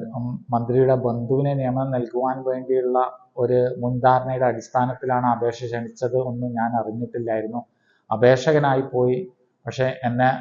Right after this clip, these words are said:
മാറ്റി നിർത്തി, ഏഹ്, മറ്റു പല യോഗ്യരായ ഉദ്യോഗാർത്ഥികളെയും മാറ്റി നിർത്തി. പക്ഷേ ആ വിഷയത്തിൽ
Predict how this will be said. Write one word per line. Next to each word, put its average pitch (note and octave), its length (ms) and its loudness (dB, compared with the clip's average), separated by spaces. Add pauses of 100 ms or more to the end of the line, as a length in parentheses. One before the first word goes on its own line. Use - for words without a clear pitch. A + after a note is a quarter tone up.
(180)
മാറ്റി A#2+ 320 2
നിർത്തി, A#2+ 440 -2 (640)
ഏഹ്, A2 340 -2
മറ്റു A#2+ 280 0 (140)
പല B2 160 6 (580)
യോഗ്യരായ B2+ 680 6 (400)
ഉദ്യോഗാർത്ഥികളെയും B2+ 880 2
മാറ്റി A2+ 320 -4
നിർത്തി. B2+ 480 -4 (140)
പക്ഷേ - 320 -10
ആ C#3+ 200 2
വിഷയത്തിൽ D3+ 540 2